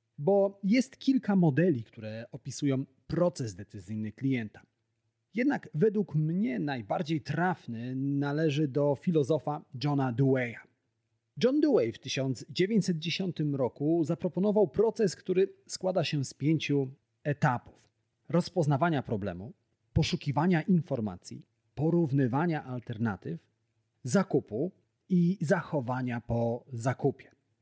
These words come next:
Jak ten model wygląda w praktyce? Jeżeli w piątkowy wieczór nudzisz się, to jesteś konsumentem na pierwszym etapie procesu decyzyjnego. Rozpoznajesz swój problem. Następnie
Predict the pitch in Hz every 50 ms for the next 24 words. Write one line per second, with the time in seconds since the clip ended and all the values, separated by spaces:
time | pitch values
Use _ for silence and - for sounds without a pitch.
0 | _ _ _ _ _ _ _ - 196 208 - - 220 180 151 165 165 147 147 143
1 | 139 143 127 107 104 143 123 131 143 131 120 113 113 110 - - _ _ - 113
2 | 113 110 - - _ - - - - - _ _ _ _ _ _ _ _ _ _
3 | _ - 127 147 233 285 277 - _ _ _ _ - 226 311 214 196 - - 262
4 | 262 196 190 196 143 107 131 131 110 90 - - - - 87 82 - - - -
5 | - _ _ - 120 139 214 269 220 131 113 104 90 - - - - 87 82 87
6 | - 196 - _ _ _ _ _ _ - 151 185 208 254 240 226 269 277 233 -
7 | - 254 - - - 220 190 151 - 175 151 147 151 160 - 165 160 139 123 123
8 | 135 139 139 - - 160 170 170 165 151 - - - 156 151 151 - - 120 -
9 | - 107 107 - - 110 110 110 - _ _ _ _ _ _ _ _ _ _ -
10 | 147 135 - - 131 - - 120 113 120 104 - 120 113 117 113 110 113 113 101
11 | - - - _ _ _ _ - 165 208 196 - - 185 127 165 196 202 165 127
12 | 113 - - - - - 113 101 - - - 135 131 110 98 - - _ _ _
13 | _ _ _ _ _ _ _ _ - 180 185 - 285 277 240 - 254 247 208